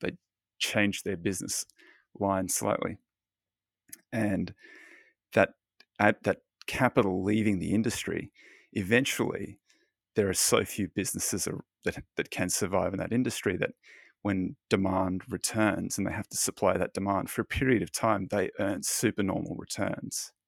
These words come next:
And the whole process starts all over again. And so if you're an investor, the time to be entering that industry is when it's supply constrained and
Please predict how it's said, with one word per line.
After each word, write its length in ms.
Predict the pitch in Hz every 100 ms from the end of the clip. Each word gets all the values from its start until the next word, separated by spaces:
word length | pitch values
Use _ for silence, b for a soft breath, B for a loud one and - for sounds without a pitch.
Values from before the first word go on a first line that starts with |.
| _ _ _ _ _ _ _ _
And 220 | - 90 90
the 40 |
whole 160 | 92 85
process 380 | - 85 98
starts 300 | - - -
all 200 | - -
over 140 | 107 104
again. 220 | - - b b b b b
And 100 | 107
so 100 | 139
if 180 | 151 -
you're 80 | 139
an 80 |
investor, 720 | 104 90 107 - - 85 92 - -
the 60 |
time 480 | - - 117 123 127
to 120 | - 98
be 180 | 92 -
entering 400 | 110 104 123 98
that 180 | 82 - -
industry 680 | 123 117 - - - - - _ _ _ _ _ -
is 140 | 98 85 -
when 480 | 104 98 95 - - -
it's 200 | 101 - _ _ _ _ -
supply 760 | - - 104 - - 104 101 98
constrained 920 | - 85 - - 98 90 85 - - _ _ _ _ _ _ _ _ _ -
and 460 | 92 87 85 78